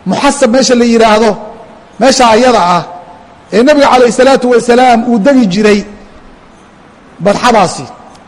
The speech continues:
Iyo wa ghayriha, meelaan badxa ahayn, in laga niyoon karo lil Makki, qofka reer Makka ah, ee Makkada deganaaba.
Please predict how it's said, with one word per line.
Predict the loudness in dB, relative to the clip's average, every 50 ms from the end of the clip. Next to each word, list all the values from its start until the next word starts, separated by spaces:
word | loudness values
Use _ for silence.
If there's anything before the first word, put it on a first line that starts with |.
| _ -20 -10 _
Iyo | 0 2 4 4 4
wa | 4 4
ghayriha, | 2 2 2 2 2 2 2 2 2
meelaan | 2 2 2 4 2 2 2
badxa | 0 -2 -2 0 0 0
ahayn, | 2 2 2 2 2 2 0 -2 -6 -10 -16 -20 -20 -20 -20 -20 -20 -8 -4
in | -2 0 2
laga | 2 2 2 2
niyoon | 2 2 2 4 4 2 2 2
karo | 2 2 2 4
lil | 2 2 2 2 2
Makki, | 0 0 0 0 0
qofka | 2 2 0 0 0 0
reer | 0 0 0 0
Makka | 0 0 0 -2 -2
ah, | -2 -4 -10 -14 -20 -20 -20 -20 -20 -20 -20 -20 -20 -20 -20 -12 -2 0
ee | 2 2
Makkada | 2 2 2 2 2 2 2
deganaaba. | 2 0 0 2 2 2 2 2 2 0